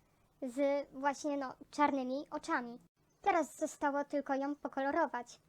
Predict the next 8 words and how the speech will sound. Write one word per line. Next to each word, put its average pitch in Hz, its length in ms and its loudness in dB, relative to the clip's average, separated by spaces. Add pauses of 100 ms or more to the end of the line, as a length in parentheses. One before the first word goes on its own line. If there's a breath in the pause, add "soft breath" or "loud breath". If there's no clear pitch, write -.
(960)
Ale 240 300 6 (460)
ja 320 180 8
już 285 220 4
widzę, 269 440 0
że 240 400 -4
nie 262 340 2
zdążę, 254 540 -4 (720 soft breath)
bo 262 100 0